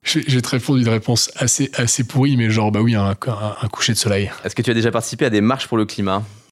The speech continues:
Speaker 1: Écoute, j'ai, non, j'ai jamais fait ça.
Speaker 2: Est-ce que tu as déjà fait un voyage en sac à dos ?
Speaker 1: Ouais.
Speaker 2: Backpack. Où ça ?
Speaker 1: J'ai vécu un an en Australie, euh, donc on, alors j'étais en stage, tu vois, à Sydney, et, euh, et donc j'ai pu, euh, tu vois, j'avais parfois des semaines, euh, de, de vacances et, et je partais avec mon sac, quoi,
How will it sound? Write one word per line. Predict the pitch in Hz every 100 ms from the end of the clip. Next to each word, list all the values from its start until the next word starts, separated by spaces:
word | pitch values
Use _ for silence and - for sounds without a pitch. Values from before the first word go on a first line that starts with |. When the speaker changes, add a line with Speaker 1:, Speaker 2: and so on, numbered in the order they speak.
| -
Speaker 1:
Écoute, | 123 - 160
j'ai, | 127 139
non, | 127 123
j'ai | 120
jamais | 104 147 151
fait | 110
ça. | 92
Speaker 2:
Est-ce | 107 _ _ _ _ _
que | -
tu | -
as |
déjà | 82 87
fait | 113
un |
voyage | 87 98 117
en | 90
sac | - 127
à |
dos ? | 98 90 95 _ _ _ _ _ _ -
Speaker 1:
Ouais. |
Speaker 2:
Backpack. | 87 104 92 87 - _ _ _ _ _ _
Où | -
ça ? | 101 127 - _ _ _ -
Speaker 1:
J'ai | 101
vécu | 104 104 117
un | 110
an |
en | 117
Australie, | 107 - 101 107 117
euh, | 95 92
donc | 98 95 101
on, | 92 90 - - - _
alors | 104 90
j'étais | -
en | 92
stage, | - 104 95
tu |
vois, | 110
à | 98
Sydney, | - 98 98 123 - - - - - -
et, | 101 95
euh, | 92 90 90 92
et |
donc | 98 101
j'ai | 107
pu, | - 117
euh, | 98 92
tu | 92
vois, | - 98 98
j'avais | 95 92 90
parfois | 92 - 98
des | 92
semaines, | - 101 101
euh, | 95 92
de, | 95 85
de | 92
vacances | 95 104 104 -
et, |
et | 98 95 92 92 95
je | -
partais | - -
avec | 107
mon | 98
sac, | - 98
quoi, | -